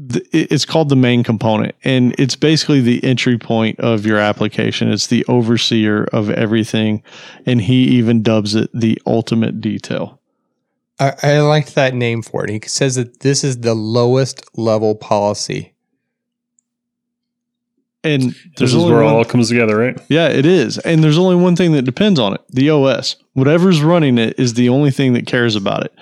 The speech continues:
Speaker 1: And this is, the reason why I like this one so much is we've talked about dependency inversion, we've talked about dependency injection, we've talked about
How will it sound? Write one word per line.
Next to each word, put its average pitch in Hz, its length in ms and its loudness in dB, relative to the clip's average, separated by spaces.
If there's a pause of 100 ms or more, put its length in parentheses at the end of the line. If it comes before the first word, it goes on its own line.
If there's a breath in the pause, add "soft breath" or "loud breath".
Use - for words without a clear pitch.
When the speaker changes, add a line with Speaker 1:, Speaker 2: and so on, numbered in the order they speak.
(680 loud breath)
Speaker 1:
And 147 320 0 (220)
this 156 360 0
is, 175 300 0 (380)
the 139 200 0
reason 202 380 2
why 160 140 2
I 143 40 2
like 123 260 0
this - 180 -4
one 117 100 -2
so 117 160 -2
much 107 280 -2
is 117 240 -4 (500 loud breath)
we've 131 120 -2
talked 156 280 0
about 147 240 2
dependency 120 760 0
inversion, 131 520 0
we've 113 140 -2
talked 123 240 -2
about 113 260 0
dependency 120 500 -2
injection, 143 480 0
we've 123 140 0
talked 135 260 -2
about 123 420 0